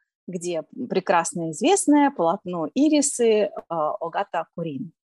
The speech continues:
Да, и вчера я там была, и я-то только что с этими ирисами поработала со всем своим вниманием, и мне указали на ошибки, поэтому первым делом я подошла к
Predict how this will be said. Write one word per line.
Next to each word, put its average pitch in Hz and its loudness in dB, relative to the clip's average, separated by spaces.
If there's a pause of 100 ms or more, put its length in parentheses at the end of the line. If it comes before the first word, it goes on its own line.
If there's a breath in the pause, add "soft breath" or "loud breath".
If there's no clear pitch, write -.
(340)
Да, 294 6
и 240 4
вчера 214 2
я 170 0
там 170 -4
была, 320 4 (380)
и 262 8 (680)
я-то 220 6
только 208 -2
что - -8
с - -4
этими 180 -2
ирисами 196 4
поработала 185 2
со 170 -12
всем 370 -4
своим 196 -4
вниманием, 165 0 (500)
и 170 -2
мне 180 0
указали 156 0
на 139 -4
ошибки, - 0 (280)
поэтому 196 0
первым 170 -4
делом 277 -2 (100)
я 180 -8
подошла 214 -4
к - -20